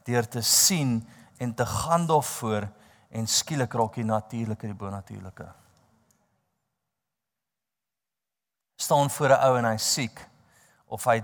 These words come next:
dit, of hy daai siekte en die Here wys vir jou, "Ek wil dit vandag herstel. Ek wil dit genees, ek wil dit omdraai, dit, dit, dit, dit." "Here, ek het al baie gesien u doen hierdie. Ek doen niks wat ek die Vader nie sien doen nie.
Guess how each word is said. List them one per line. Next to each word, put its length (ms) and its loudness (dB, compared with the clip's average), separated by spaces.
dit, 220 0
of 120 -6
hy 100 0
daai 240 0
siekte 440 -4
en 80 -2
die 80 -4
Here 180 0
wys 260 2
vir 120 -8
jou, 160 -4
"Ek 100 -8
wil 100 -4
dit 120 -6
vandag 360 0
herstel. 460 -4
Ek 60 -20
wil 120 -6
dit 100 -14
genees, 300 -4
ek 100 -10
wil 100 -6
dit 120 -10
omdraai, 440 -4
dit, 260 -6
dit, 220 -6
dit, 200 -8
dit." 300 -10
"Here, 240 4
ek 80 6
het 100 -12
al 100 4
baie 280 6
gesien 360 -6
u 120 -8
doen 180 -8
hierdie. 300 -8
Ek 180 -2
doen 200 0
niks 220 2
wat 80 -8
ek 100 -6
die 100 -10
Vader 460 -4
nie 140 -2
sien 540 -2
doen 120 -8
nie. 180 -20